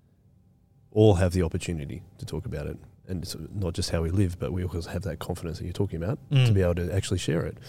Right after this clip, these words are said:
Speaker 1: Um, now, you don't have to be the person that stands up the front all the time, even though I think you do that very well. But the person that's, uh, the, you know, you, there's that, I don't know if it's a type A personality or a, but there's those people that you know that are just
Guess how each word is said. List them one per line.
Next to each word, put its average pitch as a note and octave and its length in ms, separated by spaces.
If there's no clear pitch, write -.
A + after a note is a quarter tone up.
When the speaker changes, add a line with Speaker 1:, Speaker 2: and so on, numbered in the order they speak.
Speaker 1:
Um, F2 280
now, G#2 120
you F#2+ 100
don't F#2+ 220
have G2+ 180
to - 80
be F#2 120
the F2 100
person F2 320
that E2+ 120
stands E2 260
up D#2+ 100
the F#2 80
front F#2 220
all G2 80
the F#2 60
time, G2 240
even G2 140
though F2 160
I - 20
think G2 200
you G#2 60
do F#2 120
that F#2 120
very F2 180
well. F#2+ 240
But F#2+ 220
the A2+ 80
person G#2 260
that's, F#2 200
uh, G#2+ 140
the, A#2+ 80
you A#2+ 120
know, A2 40
you, G#2+ 260
there's A2 240
that, G2 180
I A2+ 60
don't D3+ 100
know C3 40
if G#2+ 80
it's F2+ 120
a - 60
type - 340
A G2+ 120
personality F2+ 680
or E2+ 280
a, F#2 100
but C3+ 100
there's G#2 220
those G#2+ 180
people G2 300
that F#2 120
you G2+ 100
know F#2 260
that - 220
are G#2 60
just - 360